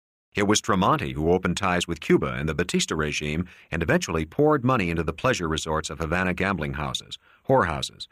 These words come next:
to lure gamblers from the American mainland. Tremonti was now a millionaire many times over and owned one of the most luxurious hotels in Miami Beach.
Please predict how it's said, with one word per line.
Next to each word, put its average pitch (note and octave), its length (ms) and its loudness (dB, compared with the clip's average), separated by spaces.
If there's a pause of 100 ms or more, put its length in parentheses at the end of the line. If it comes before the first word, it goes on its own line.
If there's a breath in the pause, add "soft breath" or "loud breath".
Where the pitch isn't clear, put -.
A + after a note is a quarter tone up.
(240 loud breath)
to F#2 100 0
lure G#2+ 280 6
gamblers E2+ 500 0
from E2+ 180 0
the E2 80 0
American E2 480 2
mainland. C#2+ 440 -4 (280 soft breath)
Tremonti B2+ 420 2
was A2 200 2
now A2+ 240 4
a F2+ 60 4
millionaire B2 580 4
many D3 320 4
times B2 360 0
over B1 300 -4 (240 loud breath)
and D#2+ 100 0
owned A2 380 4
one F2 140 2
of F2 60 2
the E2+ 60 0
most F2 240 0
luxurious A#2 520 2
hotels F#2+ 540 0
in D#2+ 140 -4
Miami D2 380 -2
Beach. B1+ 400 -10